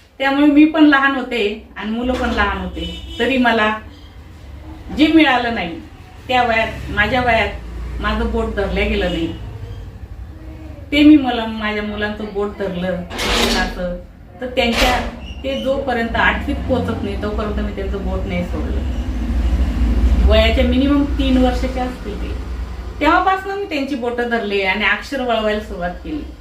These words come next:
माझं तोकडं शिक्षण होतं, मला येत पण नव्हतं बऱ्याच गोष्टी, तरी मी त्यांना शिकवायला सुरुवात केली.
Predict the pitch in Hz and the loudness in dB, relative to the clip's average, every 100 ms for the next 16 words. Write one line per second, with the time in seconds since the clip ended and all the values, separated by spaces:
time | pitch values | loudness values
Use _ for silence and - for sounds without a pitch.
0 | - - - - - - - - 240 254 | -16 -14 -12 -14 -14 -16 -16 -2 2 2
1 | 294 294 262 262 294 269 - 269 254 233 | 0 -2 -2 0 -2 -2 -4 -2 -2 -2
2 | 214 196 - - - - - - - - | -4 -4 -8 -16 -20 -20 -20 -20 -20 -20
3 | - - - 226 269 311 294 277 - 302 | -20 -20 -12 -2 2 4 4 0 2 2
4 | 269 220 214 202 208 208 196 202 - 190 | 2 -2 -4 -2 -2 -4 -6 -8 -10 -12
5 | 185 226 262 254 220 214 214 214 185 180 | -8 -2 0 2 0 -2 -4 -8 -6 -6
6 | 180 180 185 185 202 185 180 | -6 -6 -6 -4 -6 -4 -4